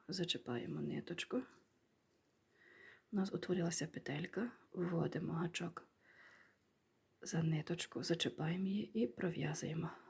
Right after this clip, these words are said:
У нас утворилася петля. Це є кільце, будемо в'язати стовпчик без накиду.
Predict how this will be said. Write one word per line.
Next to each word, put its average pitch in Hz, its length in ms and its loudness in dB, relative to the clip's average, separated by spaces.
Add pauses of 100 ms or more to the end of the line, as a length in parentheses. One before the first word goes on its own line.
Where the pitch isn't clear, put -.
У 180 40 2
нас 202 400 2
утворилася 175 680 0
петля. 160 320 -2 (920)
Це 185 160 2
є 165 160 10
кільце, 247 500 10 (600)
будемо 214 420 8
в'язати 190 420 6
стовпчик - 520 -2
без - 180 0
накиду. 170 360 2